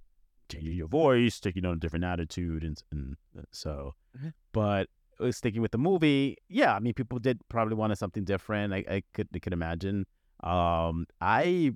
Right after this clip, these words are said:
Speaker 1: watching this movie recently, I was like, I said, "Oh, it's not as bad as I thought it was going to be."
Speaker 2: Mm-hmm.
Speaker 1: I thought it was gonna be a much more worse. And I,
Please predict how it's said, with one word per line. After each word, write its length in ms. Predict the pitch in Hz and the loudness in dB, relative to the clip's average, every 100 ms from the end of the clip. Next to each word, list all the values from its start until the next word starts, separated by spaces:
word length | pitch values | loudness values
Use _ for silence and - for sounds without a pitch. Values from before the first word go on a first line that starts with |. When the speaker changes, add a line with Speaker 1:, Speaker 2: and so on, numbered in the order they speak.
| - | -4
Speaker 1:
watching 380 | 101 98 104 135 | 0 2 2 0
this 160 | 117 90 | -2 -2
movie 260 | 104 98 | -2 -2
recently, 720 | 87 90 - 151 151 180 190 - _ _ _ _ _ _ - | -2 -2 -2 -2 0 -2 -4 -10 _ _ _ _ _ _ -10
I 240 | 87 147 123 107 | -4 -4 -6 -2
was 240 | 120 104 | 0 0
like, 580 | 113 104 98 92 - - _ - | 2 4 4 2 0 -10 _ -6
I 40 | |
said, 180 | 143 - 392 | -2 -2 0
"Oh, 160 | 370 - | -2 -2
it's 160 | 104 107 | -2 0
not 320 | 143 202 220 | 0 2 2
as 120 | 202 | 0
bad 280 | 135 123 113 | 2 2 2
as 120 | 113 | 0
I 80 | 87 - | -2 -4
thought 160 | 73 78 | -4 0
it 40 | 120 | 0
was 140 | 139 | 0
going 140 | 143 | 0
to 60 | 147 | 2
be." 220 | 156 202 147 | 0 0 -4
Speaker 2:
Mm-hmm. 160 | 160 170 | -10 -10
Speaker 1:
I 40 | - | -2
thought 80 | 156 | 0
it 20 | |
was 100 | 135 | 2
gonna 80 | 120 | 2
be 320 | 110 101 90 - | 2 2 -2 -4
a 60 | |
much 280 | 101 101 - | -2 -2 -2
more 200 | 101 90 | 0 2
worse. 680 | 82 92 104 143 - - - _ - _ _ _ _ _ - _ _ - | 2 2 4 2 -2 -12 -18 _ -20 _ _ _ _ _ -20 _ _ -2
And 600 | 107 95 92 85 87 85 - 87 | 2 4 4 4 2 -2 -8 -2
I, 340 | 90 101 | 0 2